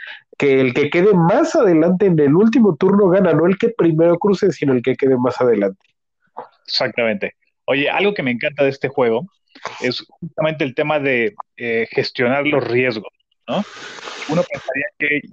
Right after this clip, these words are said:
Speaker 2: llevar la máquina perfecta, bien aceitada, agregar ma-, una pieza cada turno, eh, quizás sea la mejor forma,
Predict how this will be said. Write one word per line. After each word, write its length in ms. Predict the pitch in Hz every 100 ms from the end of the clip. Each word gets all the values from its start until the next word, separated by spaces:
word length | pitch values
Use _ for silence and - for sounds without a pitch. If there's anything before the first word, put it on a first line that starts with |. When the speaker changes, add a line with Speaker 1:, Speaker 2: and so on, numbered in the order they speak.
| -
Speaker 2:
llevar 340 | 120 120 135
la 120 | 143
máquina 420 | 139 139 143 135 113
perfecta, 680 | 110 - 131 135 _ 131
bien 200 | 120 123
aceitada, 960 | 123 - 107 98 120 120 120 123 120 117 - - _ -
agregar 420 | 110 110 113 120
ma-, 140 | 123 - _ _ -
una 120 | -
pieza 300 | - 127 - 117
cada 220 | 120 117
turno, 640 | - 127 131 _ 127 127 - - _ _ _
eh, 180 | 107 107
quizás 280 | - 147 208
sea 120 | 175
la 120 | 160
mejor 260 | 120 143 131
forma, 360 | - 131 131